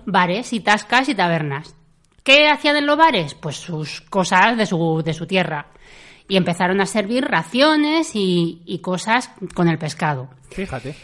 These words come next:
Speaker 1: El calamar. Pues, ¿qué tiene el calamar? Era barato.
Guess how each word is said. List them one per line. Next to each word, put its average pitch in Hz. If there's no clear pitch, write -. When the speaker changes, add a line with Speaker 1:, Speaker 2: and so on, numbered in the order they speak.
Speaker 1:
El 262
calamar. 277
Pues, 202
¿qué 262
tiene 277
el 247
calamar? 220
Era 294
barato. 220